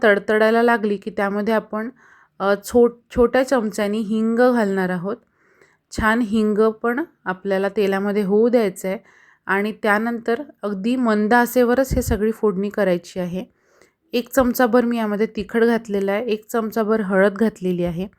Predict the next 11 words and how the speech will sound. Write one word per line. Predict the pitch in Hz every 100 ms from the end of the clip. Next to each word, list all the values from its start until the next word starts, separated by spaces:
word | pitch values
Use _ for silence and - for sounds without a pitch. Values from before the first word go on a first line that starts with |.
| _ _ - - _ _
अ, | 196 208
हे | 196 240
सगळे, | 247 262 214 240 240 226 202
अ, | 196 196 190
इन्ग्रेडियंट्स | 214 214 226 220 208 214 214
आपल्याला, | 226 196 196 202 202
अ, | 202 - 185 180 180
भराभरा | 185 202 202 214 240 240
तेलामध्ये | 240 214 208 202
घालायचे | 214 208 180 185
आहेत, | 202